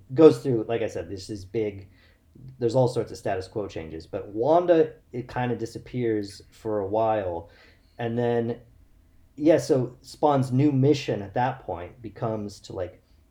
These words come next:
reclaim her soul, which is, like, in hell, being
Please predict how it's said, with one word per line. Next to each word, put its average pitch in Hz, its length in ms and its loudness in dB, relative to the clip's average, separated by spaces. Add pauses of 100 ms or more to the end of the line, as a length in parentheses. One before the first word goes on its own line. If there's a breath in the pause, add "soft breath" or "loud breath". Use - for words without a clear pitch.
(220)
reclaim 104 800 -8
her 95 240 -10
soul, 110 520 0
which 123 160 -4
is, 98 160 -6
like, 87 300 -8
in 104 180 -8
hell, 104 540 -2 (340 loud breath)
being 107 380 -6